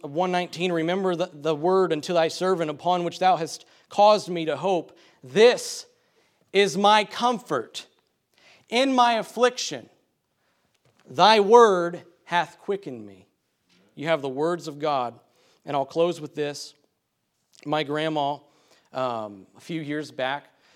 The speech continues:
she was in her garden and, and doing some stuff, and all of a sudden she got really, uh, dizzy, and everything started spinning around, um, according to what she was saying. And so there was this pole in the garden, and she grabbed that pole, and she started to just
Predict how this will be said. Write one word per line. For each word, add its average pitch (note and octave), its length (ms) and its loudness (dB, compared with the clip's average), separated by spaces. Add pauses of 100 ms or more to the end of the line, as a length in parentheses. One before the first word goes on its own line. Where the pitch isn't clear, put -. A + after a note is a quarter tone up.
she - 220 -8
was C#3+ 220 -6
in D#3 80 -2
her C#3+ 100 -4
garden C#3+ 400 -2
and, B2 240 -8
and B2+ 140 -14
doing C#3 180 -6
some C3+ 160 -12
stuff, D3 400 -2
and B2+ 220 -10 (280)
all C#3+ 140 0
of C#3+ 80 -4
a C#3 60 -8
sudden D3+ 280 -4
she D3 140 -14
got B2+ 300 -6
really, C#3+ 460 -6 (580)
uh, A#2+ 180 -6
dizzy, B2 540 -8 (400)
and C#3+ 180 -6
everything D#3+ 400 -4
started C#3+ 460 -4
spinning D#3 400 -6
around, C3+ 540 -6 (320)
um, B2 420 -6
according C#3+ 400 -6
to A#2 220 -10
what C3+ 200 -10
she E3+ 140 -10
was C#3+ 160 -8
saying. C3 400 -8 (240)
And D#3 120 -6
so F#3 140 0
there F#3+ 140 0
was F3 100 -4
this E3 140 -8
pole G#3+ 320 2
in E3+ 80 -4
the D3 80 -6
garden, D#3 440 -2
and C3 140 -10
she - 100 -10
grabbed D#3+ 360 -2
that D3 180 -4
pole, F#3 420 0 (280)
and E3 120 -4
she E3 120 -6
started F#3+ 480 2
to C#3+ 300 0
just - 360 -6